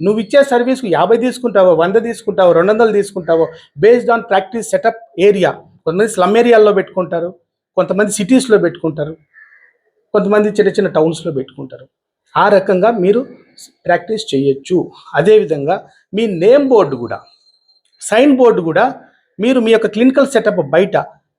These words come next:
మీరు చదువుకున్న క్వాలిఫికేషన్లు అన్నీ కూడా with doctor prefix and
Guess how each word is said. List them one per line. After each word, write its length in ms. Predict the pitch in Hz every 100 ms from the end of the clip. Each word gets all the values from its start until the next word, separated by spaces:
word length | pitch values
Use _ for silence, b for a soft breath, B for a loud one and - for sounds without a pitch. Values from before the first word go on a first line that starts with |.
| 175
మీరు 140 | 233
చదువుకున్న 580 | 233 208 214 277 285 277
క్వాలిఫికేషన్లు 840 | 269 240 277 269 269 269 262 247
అన్నీ 260 | 220 240 277
కూడా 320 | 240 240 - - _ _ _ _ _ _
with 140 | 233 240
doctor 360 | 196 214 - 262 254
prefix 220 | 240 254 - - - _ -
and 100 | 226